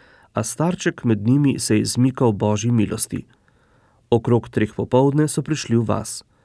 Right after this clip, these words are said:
Starček reče: "Le pojdite v cerkev, jaz pa bom naročil kosilo." A kmalu se je premislil in rekel: "Tudi jaz bom šel v cerkev." Vsi stopijo v cerkev.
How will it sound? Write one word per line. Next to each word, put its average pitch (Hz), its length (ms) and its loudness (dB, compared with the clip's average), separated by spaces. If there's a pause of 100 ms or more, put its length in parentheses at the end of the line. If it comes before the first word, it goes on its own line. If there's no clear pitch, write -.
(200)
Starček 104 600 -2 (180)
reče: 117 480 2 (440)
"Le 135 100 6
pojdite 139 400 2
v 127 80 6
cerkev, 117 540 0 (180)
jaz 151 280 0
pa 165 100 -2
bom 123 220 2
naročil 117 440 2
kosilo." 95 520 -4 (680)
A 110 80 0
kmalu 107 420 0
se 107 240 2
je 104 80 0
premislil 113 640 0 (180)
in 110 180 4
rekel: 127 440 2 (380)
"Tudi 123 260 4
jaz 131 240 2
bom 110 160 -4
šel 104 200 0
v 95 60 -2
cerkev." 98 500 -4 (800)
Vsi 131 220 2
stopijo 151 440 0
v 143 40 0
cerkev. - 420 -2